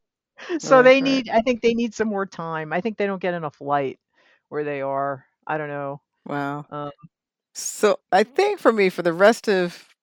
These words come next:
Speaker 2: the season, hopefully we'll, we'll get, what temperature did you say it is right now
Speaker 1: It's,
Speaker 2: in
Speaker 1: it's going
Speaker 2: Jersey?
Speaker 1: into the, at night, it's going into the upper forties. We haven't had a freeze yet.
Speaker 2: Okay. All right. That's still some time to be, for me to be outside and working and stuff.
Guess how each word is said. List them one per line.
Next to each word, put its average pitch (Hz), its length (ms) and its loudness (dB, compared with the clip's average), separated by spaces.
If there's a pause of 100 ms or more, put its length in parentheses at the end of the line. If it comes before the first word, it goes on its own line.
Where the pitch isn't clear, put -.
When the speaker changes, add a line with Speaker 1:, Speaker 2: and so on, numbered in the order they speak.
Speaker 2:
the 170 120 -2
season, 147 500 -4
hopefully 170 520 0
we'll, 151 280 -4
we'll 156 140 -4
get, 151 280 0
what 190 240 2
temperature 233 320 0
did 226 80 -10
you 214 100 -8
say 220 200 0
it 214 60 -2
is 220 280 -4 (200)
right - 160 -4
now 214 220 -6
Speaker 1:
It's, 269 180 -8
Speaker 2:
in 339 60 -4
Speaker 1:
it's 196 100 -14
going 339 280 4
Speaker 2:
Jersey? - 0 -
Speaker 1:
into 339 280 -2
the, 269 200 -8 (200)
at 247 200 0
night, 294 320 2
it's 294 180 -10
going 262 340 0
into 254 200 -6
the 214 140 -6
upper - 220 -6
forties. 131 720 -16
We 180 180 -12
haven't 196 240 -2
had 190 180 -2
a 160 40 -8
freeze 131 380 -18
yet. - 260 -16 (220)
Speaker 2:
Okay. - 320 -2 (300)
All - 100 -4
right. 131 200 2
That's 480 220 -2
still 202 420 2 (520)
some 180 220 0
time 165 460 4
to - 160 -16
be, 151 340 -6
for 165 100 -4
me 156 140 -4
to 147 60 -4
be 147 140 -2
outside 135 460 0
and 139 260 -10
working 139 280 -4
and 139 100 -8
stuff. 139 260 -4